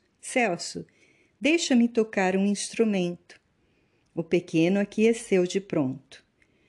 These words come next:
De posse do alaúde, a cega tornou em pensamento ao antigo lar. Esqueceu-se de que se achava na posição de estrangeira, numa terra que desconhecia,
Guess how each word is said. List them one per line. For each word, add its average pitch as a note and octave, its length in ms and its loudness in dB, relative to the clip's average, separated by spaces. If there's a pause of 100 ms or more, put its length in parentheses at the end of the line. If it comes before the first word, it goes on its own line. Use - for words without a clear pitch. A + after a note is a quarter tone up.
(160)
De F3 160 -4
posse E3 560 0
do D#3 160 0
alaúde, A3 680 0
a F#3+ 120 0
cega E3+ 380 -2
tornou G3+ 720 0
em G#3 120 2
pensamento G3 1000 -2
ao G3 180 0
antigo F#3+ 460 -4
lar. C#3+ 340 -2 (680)
Esqueceu-se F#3 960 2
de D#3 160 -10
que - 140 -4
se E3 160 -6
achava F3 420 -2
na E3 140 -2
posição E3 560 -4
de D#3+ 120 -2
estrangeira, G3 920 0 (380)
numa G#3+ 240 2
terra F#3 420 0
que F3 160 -4
desconhecia, E3+ 1000 -2